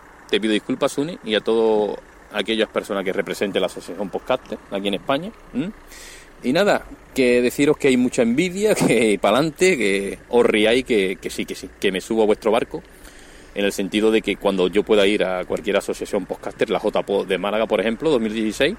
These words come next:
¿m? Pues voy a ir, porque al final se trata de, de conocer amigos, de pasarlo bien, de cantar, de bailar, y que el mundo podcast, mm, sea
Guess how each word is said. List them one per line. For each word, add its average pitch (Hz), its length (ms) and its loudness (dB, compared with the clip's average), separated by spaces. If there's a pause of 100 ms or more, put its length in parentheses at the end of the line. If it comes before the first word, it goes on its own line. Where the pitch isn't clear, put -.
(120)
¿m? 139 140 -6 (400)
Pues 120 140 4
voy 170 100 4
a 107 80 4
ir, 101 140 0 (480)
porque 135 180 2
al 160 60 0
final 190 320 -4 (180)
se 147 160 2
trata 156 300 2
de, 131 320 4
de 113 120 2
conocer 123 360 4
amigos, 160 340 2 (160)
de - 80 2
pasarlo 123 420 2
bien, 170 360 0 (400)
de 104 180 2
cantar, 117 640 -4
de 135 280 0
bailar, 143 460 -2 (260)
y 104 100 -4
que 104 220 0
el 92 320 0
mundo 107 360 -2
podcast, 139 460 -2 (480)
mm, 67 400 -12
sea 95 600 -2